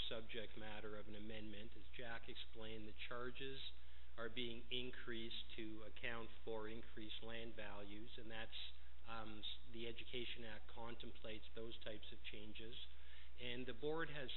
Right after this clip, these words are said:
satisfied the conditions that the Education Act imposes before a board can amend its education development charge bylaw. And the conditions are briefly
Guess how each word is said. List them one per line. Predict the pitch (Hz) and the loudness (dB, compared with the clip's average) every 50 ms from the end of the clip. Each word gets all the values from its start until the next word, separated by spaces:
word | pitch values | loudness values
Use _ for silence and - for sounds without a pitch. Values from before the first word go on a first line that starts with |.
| - | 0
satisfied | - 139 135 139 143 135 135 - - - 139 127 120 120 120 120 | 0 2 2 2 2 2 2 0 0 0 2 2 2 2 2 2
the | - 117 | 2 0
conditions | - - 110 113 113 131 143 147 147 - 135 117 113 110 117 131 156 160 - - - - - - - - - - - - - - | 0 0 0 0 2 2 2 2 2 0 0 0 0 0 0 0 0 0 0 0 0 0 0 0 0 0 0 0 0 0 0 0
that | 123 117 - | 0 0 0
the | 127 123 117 | 2 2 2
Education | 113 - 120 - - 123 117 113 - - 117 113 110 | 2 0 0 0 0 0 0 0 0 0 0 0 0
Act | 110 110 - | 0 0 0
imposes | 117 110 104 - 117 113 110 110 107 - 117 110 113 | 0 0 0 0 0 0 0 0 0 0 0 0 0
before | - 117 107 - - 127 120 120 117 110 | 0 0 0 0 0 0 0 0 0 0
a | 104 | 0
board | - 120 110 110 110 110 110 - | 0 0 0 0 0 0 0 0
can | - 120 113 110 107 107 110 - - - - 117 | 0 0 0 0 0 0 0 0 0 0 0 0
amend | 113 113 123 131 135 139 131 123 | 0 0 0 0 0 0 0 0
its | 107 - - | 0 0 0
education | 123 110 104 113 - - 120 117 110 - 123 113 113 | 0 0 0 0 0 0 0 0 0 0 0 0 0
development | 117 110 110 113 110 104 110 - - - 120 117 | 0 0 0 0 0 0 0 0 0 0 0 0
charge | - - 113 107 - - - | 0 2 2 2 2 0 0
bylaw. | - 113 107 107 107 110 110 110 104 104 110 113 - - - - - - - | 0 0 0 0 0 0 0 0 0 0 0 0 0 0 0 0 0 0 0
And | 123 123 | 0 0
the | 117 | 0
conditions | 113 - 127 139 151 143 - 151 135 123 | 0 0 0 0 0 0 0 0 0 0
are | 120 | 0
briefly | 107 113 123 127 123 - - 131 123 120 113 | 0 0 0 0 0 0 0 0 0 0 0